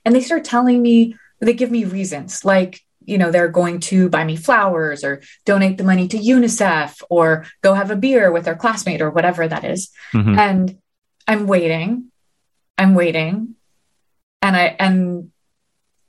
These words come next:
Speaker 1: I say, you know, "I, I believe you," <laughs> or something like this.
Speaker 2: Mm-hmm.
Speaker 1: And they're not asking. And then I'll ask the group, "What didn't they do yet?"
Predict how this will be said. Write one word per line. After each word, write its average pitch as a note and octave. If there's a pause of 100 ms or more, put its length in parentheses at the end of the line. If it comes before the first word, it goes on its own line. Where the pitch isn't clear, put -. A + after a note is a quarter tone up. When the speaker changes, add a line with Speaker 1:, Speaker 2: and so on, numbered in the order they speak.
(100)
Speaker 1:
I F3+
say, E3+
you F#3+
know, E3+ (840)
"I, G3 (140)
I -
believe F#3
you," F#3
<laughs> -
or F#3+
something - (280)
like G3+
this. A#3
Speaker 2:
Mm-hmm. E3
Speaker 1:
And G#3
they're G#3
not G3+
asking. F#3 (240)
And A3+
then A#3
I'll A3+
ask G3+
the F#3+
group, F#3+ (840)
"What A3
didn't A3+
they F#3+
do F#3
yet?" -